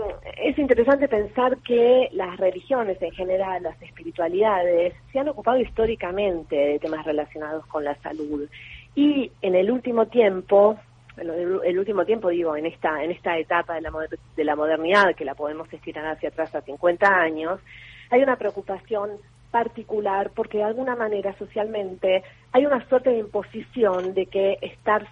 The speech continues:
sano, estar bien, significa tener bienestar, y ese bienestar no solo es físico, sino que también tiene que ser espiritual, expansivo, y tiene que ver con la felicidad.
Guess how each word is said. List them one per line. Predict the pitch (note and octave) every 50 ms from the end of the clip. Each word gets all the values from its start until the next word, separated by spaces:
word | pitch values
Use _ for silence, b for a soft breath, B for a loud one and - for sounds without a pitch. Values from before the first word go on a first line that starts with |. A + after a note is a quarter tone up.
| -
sano, | - A3+ G#3+ G3+ F#3+ F3+ F3 F3 F3+ - -
estar | - - - - - G#3 G3 G3 G3 G3
bien, | G3 G#3+ G#3+ G#3 G3 F3+ F3 E3+ F3 F#3 -
significa | - - F3+ F3 F3 - G#3 G3+ - A3 G#3+ G#3+ A3 B B B B B B - _
tener | - F#3+ F3+ F#3 F#3+ G3
bienestar, | F#3+ F#3+ F#3+ F#3+ G3 G3 - - - B3 A#3 A#3 A#3
y | A3+
ese | G#3 - G#3 F#3+
bienestar | F3+ F#3 F#3 F#3 G3 F#3+ - - - A#3 A3 G#3+ G#3+ G#3+ G3+
no | G3+ F#3+ F3+ - -
solo | A3+ G#3+ F#3+ E3+ E3+ D#3+ D#3+
es | F3+ F#3+ -
físico, | - - A3 G#3 - - A3+ G#3 - - A3+ A3+ A#3 A3+ B B B B B B _ -
sino | - A3+ A3+ A3
que | - G#3+
también | - G#3+ G3+ G3+ G#3 A3+ A3+ A3+
tiene | A#3 G#3+ G#3 G3
que | - G3 F#3
ser | - - G#3 G3+ G3+ G#3 A3+ G#3+ b b b b b b -
espiritual, | - F#3+ - - - A#3 A3+ B3 - - G#3 G3 F#3+ F#3+ G3 G3 G3 F#3+ F#3
expansivo, | F#3 - - - A3+ G#3+ G#3+ G#3+ - B3+ B3+ C4+
y | C#4
tiene | C#4+ C#4 C#4
que | B3+ A#3+ G#3+
ver | G#3 G#3+ A3
con | - G#3 F#3+
la | F#3 F3
felicidad. | - F#3+ E3+ D#3+ E3 - - F#3+ F#3+ G3+ G3 E3+ D#3+ D3+